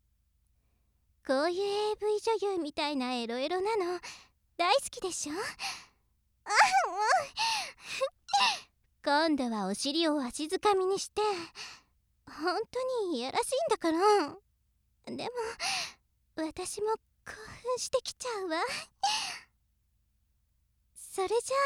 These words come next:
あ、脱ぐからね。よいしょっと。<laughs> 脱いじゃっ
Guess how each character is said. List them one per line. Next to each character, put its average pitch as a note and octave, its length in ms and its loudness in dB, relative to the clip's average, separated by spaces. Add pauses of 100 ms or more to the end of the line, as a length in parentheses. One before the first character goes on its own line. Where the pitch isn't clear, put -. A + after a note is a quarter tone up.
あ、 - 20 -12 (720)
脱 F4 60 -4
ぐ G4+ 60 0 (220)
か G4 100 -4
ら E4 80 -4
ね。 C4+ 260 -8 (1500)
よ F#4 220 -6
い F4+ 220 -12
し - 300 -16
ょ - 20 -20 (120)
っ G#4+ 60 -12 (180)
と。 - 80 -8 (2750)
<laughs> E4+ 60 -4
脱 F4+ 60 2
い G#4 160 2
じ F4 140 -8
ゃ E4 40 -6
っ D#4+ 40 -10